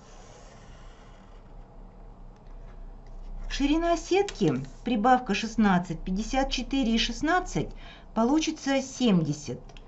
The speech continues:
И плюс два сантиметра, потому что фигура неравновесная. Мы добавляем к ширине сетки два сантиметра, чтобы было что убрать.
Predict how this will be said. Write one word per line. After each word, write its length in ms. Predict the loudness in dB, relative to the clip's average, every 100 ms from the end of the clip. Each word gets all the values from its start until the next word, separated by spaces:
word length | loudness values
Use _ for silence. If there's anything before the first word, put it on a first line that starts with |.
| -20 -20 -4
И 100 | -2
плюс 320 | 2 4 4 4
два 260 | 4 4
сантиметра, 920 | 4 2 4 4 6 4 4 2 0 -6 -6
потому 340 | 0 2 2
что 140 | 0 -4
фигура 420 | -2 2 6 8
неравновесная. 1040 | 8 6 4 4 6 4 4 0 -4 -4 -8 -14 -14 -4 2
Мы 120 | 4
добавляем 560 | 4 2 4 4 4
к 40 | 4
ширине 380 | 2 4 4 2
сетки 400 | 2 2 2 -2
два 240 | 2 0
сантиметра, 800 | 0 -2 -2 0 0 0 -2 -4 -10 -10 -10
чтобы 300 | -2 2 2
было 300 | 6 6 6
что 280 | 2 0 2
убрать. 460 | 4 4 2 0